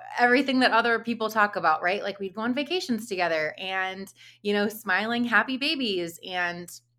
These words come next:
my mom was totally the opposite. She jokes that she married my dad because she just wanted to have kids, right? Like, she just wanted to have kids. That's all she wanted to ever do.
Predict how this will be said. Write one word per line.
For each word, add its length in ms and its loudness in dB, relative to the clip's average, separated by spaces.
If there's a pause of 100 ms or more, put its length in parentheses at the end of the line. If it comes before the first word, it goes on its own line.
(600)
my 180 4
mom 240 2
was 200 -2
totally 340 0
the 100 -2
opposite. 540 -2
She 200 -8
jokes 480 -6 (300)
that 160 -6
she 300 -8
married 320 -4
my 160 -2
dad 260 2
because 300 -2
she 80 -8
just 180 -6
wanted 200 -4
to 60 0
have 300 4
kids, 400 2
right? 220 2
Like, 160 -4
she 320 -6
just 240 -4
wanted 400 -4
to 80 -6
have 260 0
kids. 320 -4
That's 220 -6
all 160 -4
she 180 -10
wanted 300 -6
to 120 -6
ever 280 -4
do. 480 -2